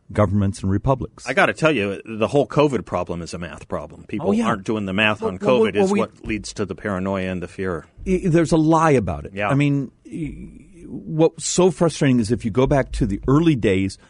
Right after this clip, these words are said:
Speaker 1: our brothers and sisters who had, were, uh, i-,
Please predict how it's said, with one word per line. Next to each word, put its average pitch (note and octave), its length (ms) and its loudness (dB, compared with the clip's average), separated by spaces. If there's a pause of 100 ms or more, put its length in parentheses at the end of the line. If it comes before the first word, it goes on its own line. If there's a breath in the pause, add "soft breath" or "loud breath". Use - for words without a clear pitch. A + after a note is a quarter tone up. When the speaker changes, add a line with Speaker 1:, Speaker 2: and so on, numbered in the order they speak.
(520 soft breath)
Speaker 1:
our A#2+ 140 4
brothers D3 400 2
and D3 100 0
sisters C3 480 -2
who A2+ 540 2
had, G2+ 580 -4
were, G#2+ 180 -4 (460)
uh, A2+ 60 -8 (120)
i-, B2 120 -6